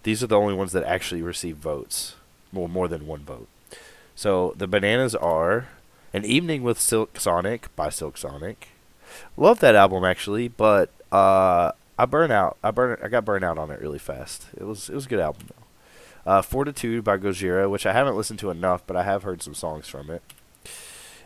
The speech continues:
Encanto, original motion picture soundtrack.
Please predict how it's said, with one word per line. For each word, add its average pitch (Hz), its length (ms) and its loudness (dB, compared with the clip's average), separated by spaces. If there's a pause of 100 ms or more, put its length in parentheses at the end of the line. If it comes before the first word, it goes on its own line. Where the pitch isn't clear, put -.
(220)
Encanto, 117 880 2
original 101 400 0
motion 90 340 -6
picture 87 260 -10
soundtrack. 82 680 -4